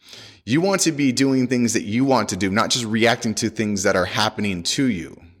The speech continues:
Does that make sense? First thing in the morning, do not look at your phone. And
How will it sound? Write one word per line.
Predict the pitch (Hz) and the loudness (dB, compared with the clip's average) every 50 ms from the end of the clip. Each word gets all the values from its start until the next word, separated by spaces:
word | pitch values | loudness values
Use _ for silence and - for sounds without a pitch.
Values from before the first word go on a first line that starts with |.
| _ _ _ | _ _ _
Does | - - 92 | -16 -6 -4
that | 104 110 | -2 0
make | 123 131 135 | 0 0 0
sense? | 151 151 156 160 160 - - - - - - - - - - - - - - - - - - - _ _ _ _ _ _ _ - | 0 0 0 0 -2 -2 -4 -4 -8 -18 -20 -20 -20 -20 -20 -20 -20 -20 -20 -20 -20 -20 -20 -20 _ _ _ _ _ _ _ -2
First | 165 180 190 190 - - | 2 2 4 4 4 2
thing | 190 185 185 | 2 2 2
in | 175 175 | 0 0
the | 165 | 0
morning, | 160 160 160 165 165 147 123 110 | 0 2 2 2 2 2 0 0
do | 104 117 127 127 | 0 0 2 2
not | 131 131 135 135 - - | 2 2 2 0 0 0
look | 156 151 156 | -2 -2 -2
at | 104 | -4
your | 110 131 | -4 -6
phone. | 127 - - 156 165 156 143 139 131 | -8 -2 0 0 2 2 0 0 -2
And | 123 90 123 123 120 | -2 0 0 0 0